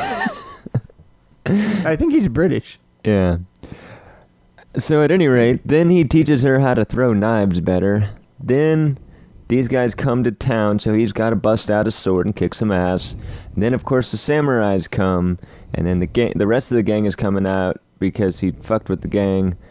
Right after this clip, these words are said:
Speaker 2: And then, so they do this thing where they go like, "Well, we'll pit the samurai against the, uh,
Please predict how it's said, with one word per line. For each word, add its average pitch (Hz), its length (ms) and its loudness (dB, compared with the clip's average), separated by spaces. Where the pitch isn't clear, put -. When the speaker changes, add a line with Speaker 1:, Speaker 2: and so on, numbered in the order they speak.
Speaker 2:
And 92 220 -2
then, 98 260 0
so 98 260 -2
they 95 140 0
do 110 120 0
this 98 180 -2
thing 95 180 -2
where 92 120 0
they 90 120 0
go 92 140 0
like, 90 200 -2
"Well, 123 360 0
we'll 135 160 0
pit - 240 -6
the 107 80 -2
samurai 107 720 0
against 95 720 -4
the, 98 360 2
uh, 87 420 0